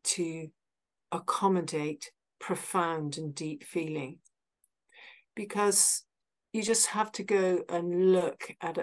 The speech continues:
an exquisite forest that then has a huge,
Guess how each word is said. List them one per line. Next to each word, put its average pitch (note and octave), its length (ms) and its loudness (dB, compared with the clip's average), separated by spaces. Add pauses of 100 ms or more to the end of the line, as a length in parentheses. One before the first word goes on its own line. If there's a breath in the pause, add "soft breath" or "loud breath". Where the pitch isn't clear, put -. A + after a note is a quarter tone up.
an E3+ 160 -4
exquisite - 1040 2 (180)
forest - 760 2 (560 soft breath)
that F#3+ 180 2
then F3 200 4
has D#3+ 300 -2
a D#3+ 40 -6
huge, D#3+ 720 0